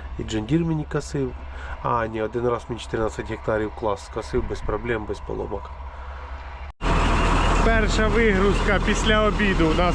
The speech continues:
звісно, проїхали, то й трошки вимучав робочий, ну, отсюда бачу, там все сухо.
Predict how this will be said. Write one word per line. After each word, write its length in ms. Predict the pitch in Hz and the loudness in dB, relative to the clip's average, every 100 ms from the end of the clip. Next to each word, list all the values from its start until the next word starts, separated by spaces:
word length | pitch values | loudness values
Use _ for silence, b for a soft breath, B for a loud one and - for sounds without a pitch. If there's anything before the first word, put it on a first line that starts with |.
| - | 2
звісно, 520 | 190 185 170 190 180 - - - - - | 2 4 4 4 4 4 2 2 2 4
проїхали, 680 | 240 254 247 - 202 190 156 | 6 6 4 4 4 4 4
то 60 | 185 | 4
й 140 | 185 - - | 4 2 4
трошки 360 | 208 202 - 220 | 4 6 4 4
вимучав 540 | 214 208 202 202 185 | 4 4 4 4 4
робочий, 420 | 196 190 208 180 175 | 4 4 4 4 4
ну, 60 | |
отсюда 360 | 196 - 196 185 | 4 6 6 4
бачу, 300 | 185 170 185 | 4 4 4
там 140 | 180 175 | 4 4
все 140 | - 180 226 | 2 2 4
сухо. 340 | 190 165 | 4 4